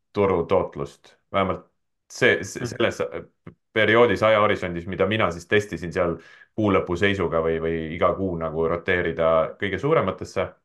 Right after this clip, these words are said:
Speaker 1: Aga nüüd alates kaks tuhat kuusteist siis on, on see väga hästi toiminud ja, ja kõvasti turgu ületanud, et olla lihtsalt top kümme kõige suuremas.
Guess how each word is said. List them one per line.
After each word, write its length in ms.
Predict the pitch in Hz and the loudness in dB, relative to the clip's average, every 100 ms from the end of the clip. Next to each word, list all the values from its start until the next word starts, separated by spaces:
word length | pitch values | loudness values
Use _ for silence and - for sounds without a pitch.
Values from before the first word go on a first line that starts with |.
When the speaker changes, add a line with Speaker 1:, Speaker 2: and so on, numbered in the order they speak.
| _ _ _ _ _ - | _ _ _ _ _ -4
Speaker 1:
Aga 200 | 95 104 | 0 2
nüüd 220 | 127 135 | 2 4
alates 260 | 117 113 - | 4 4 2
kaks 200 | 131 - | -2 -2
tuhat 160 | - | -8
kuusteist 520 | - 147 - 170 175 - | -6 -6 -2 -2 -2 -6
siis 240 | 104 - _ - - _ _ _ - | -8 -8 _ -20 -20 _ _ _ -2
on, 720 | 107 104 104 104 104 101 - | 2 2 0 -2 -2 -4 -4
on 160 | 107 104 | -4 0
see 120 | 113 | 2
väga 260 | 165 131 92 | 2 2 0
hästi 300 | 87 - 85 | -4 -6 -4
toiminud 480 | 90 85 80 82 85 | -4 -4 -6 -4 0
ja, 240 | 85 82 | 2 2
ja 180 | 82 92 | 0 0
kõvasti 400 | 143 135 - 85 | 2 2 0 -4
turgu 340 | 95 90 90 | -2 -2 -2
ületanud, 440 | 90 87 85 82 82 | -2 -2 -4 -4 -4
et 160 | 82 | -2
olla 200 | 90 85 87 | 0 0 0
lihtsalt 320 | 87 85 - | -2 -6 0
top 220 | 98 - | -2 0
kümme 220 | 98 92 85 | -6 -4 -2
kõige 220 | 87 90 | -2 -2
suuremas. 500 | 98 90 82 80 | -2 0 0 -4